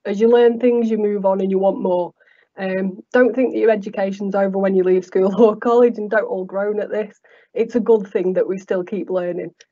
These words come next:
Um, I'm still learning now, and you should always want to improve. Don't worry about what your friends are doing, because we are all different. We all have different journeys. There's no right or wrong, and some of us take a, a, a different route to other people, and that's fine. Just be a better version of yourself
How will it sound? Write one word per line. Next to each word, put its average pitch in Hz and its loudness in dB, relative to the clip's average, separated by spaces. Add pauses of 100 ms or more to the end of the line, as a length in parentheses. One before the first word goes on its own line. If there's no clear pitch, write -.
(100)
Um, 180 -6
I'm 208 0
still 190 -6
learning 180 -2
now, 190 -4
and 190 -4
you 196 -2
should 196 -6
always 180 2
want 185 -2
to 190 -4
improve. 170 -2 (840)
Don't 202 2
worry 220 8
about 202 2
what - 0
your - -6
friends 240 4
are 220 0
doing, 233 4
because 214 -8
we 226 2
are 233 0
all 208 -2
different. 196 -10
We 196 -6
all 190 -6
have 185 -8
different - -8
journeys. 175 -6
There's 180 -10
no 196 -2
right 190 -2
or 185 -4
wrong, 220 4
and 220 0
some 226 0
of 208 -2
us 202 -4
take 190 -4
a, 190 -4
a, 240 0
a - 0
different 254 0
route 220 -2
to 196 -4
other 196 -4
people, 185 -4
and 190 2
that's - -4
fine. 185 -6 (360)
Just 233 0
be 233 4
a 220 4
better 202 -4
version 190 -4
of 175 -6
yourself 175 -6